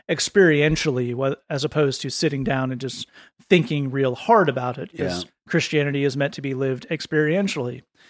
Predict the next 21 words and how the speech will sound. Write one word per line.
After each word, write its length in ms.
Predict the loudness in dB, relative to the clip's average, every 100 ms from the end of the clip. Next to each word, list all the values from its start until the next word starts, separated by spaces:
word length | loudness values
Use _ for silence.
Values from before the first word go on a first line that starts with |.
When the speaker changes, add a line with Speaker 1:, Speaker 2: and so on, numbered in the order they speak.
| _
Speaker 1:
If 180 | -6 -4
you 100 | -4
find 260 | -2 -2 0
yourself 400 | 0 0 0 -2
of 180 | -6 -4
the, 280 | -4 -4 -4
uh, 160 | -6
particular 380 | -4 -4 0 -2
Reformed 580 | -2 -6 -4 -2 -2 -4
persuasion, 640 | -8 -2 0 0 0 -4 -8 _ _ -8
this 140 | -6
is 100 | -4
going 200 | -2 -2
to 60 | -2
hurt 260 | 0 -2
you, 300 | -2 -8 -8 -12 -12
and 120 | -8
I 100 | -6
apologize. 760 | -4 -2 -2 -2 -6 -8 -14 -20 _ _ _ -20 _ _ _ _ 2
Um, 300 | 4 4 0
by 400 | 2 6 8